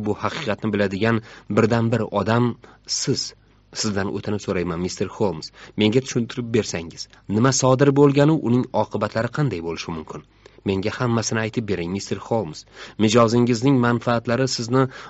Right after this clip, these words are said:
og'iz ochmaslikka majbur qilmasin. Sizni ishontirib aytamanki, men uning manfaatlarini ko'zlab ish ko'rmoqdaman. Agar u buni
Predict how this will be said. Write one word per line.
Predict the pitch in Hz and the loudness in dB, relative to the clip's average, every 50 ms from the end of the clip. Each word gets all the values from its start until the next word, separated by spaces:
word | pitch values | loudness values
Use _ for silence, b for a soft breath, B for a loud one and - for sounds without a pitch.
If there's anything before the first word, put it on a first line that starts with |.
| B B - | B B 4
og'iz | 113 113 110 110 139 160 156 - - | 6 6 8 8 6 4 2 2 0
ochmaslikka | 135 127 - - 127 110 - - 110 - - - 131 | 0 0 0 -2 -2 -2 -2 -6 -8 -6 -2 0 2
majbur | 123 113 104 92 87 92 117 113 | 2 2 0 0 -2 -4 -4 -4
qilmasin. | - - 143 151 135 101 - - - - - _ B B B B B B B B B | -2 -2 0 0 0 0 -4 -8 -12 -14 -16 _ B B B B B B B B B
Sizni | - - 92 95 104 104 | -10 -8 -4 -2 -2 -2
ishontirib | 95 - 104 95 85 - 95 92 | 0 0 0 0 0 -2 -4 -4
aytamanki, | 92 85 - 95 98 117 139 139 135 156 160 156 156 B B B B B B B B B B | -4 -4 -2 0 2 4 4 4 4 2 2 2 0 B B B B B B B B B B
men | - 107 104 107 104 - | 0 2 2 4 2 2
uning | - 101 98 101 101 95 | 0 0 0 0 0 0
manfaatlarini | 95 95 98 95 - - 98 95 - - 98 92 92 107 104 | 0 -2 -4 -6 -6 -6 -8 -8 -4 -4 -4 -2 0 -2 -2
ko'zlab | - - 113 101 - - 92 - - | 0 0 0 0 0 -2 -6 -4 -4
ish | - - | -8 -8
ko'rmoqdaman. | - - 95 85 85 82 - - - 80 80 76 78 B B B B B B | -4 -4 -4 -4 -4 -6 -8 -8 -8 -8 -8 -10 -12 B B B B B B
Agar | - 104 104 113 120 120 113 110 - | -2 0 2 2 2 2 2 0 0
u | 135 123 117 104 | 2 2 4 4
buni | 110 113 117 113 107 | 4 4 4 4 2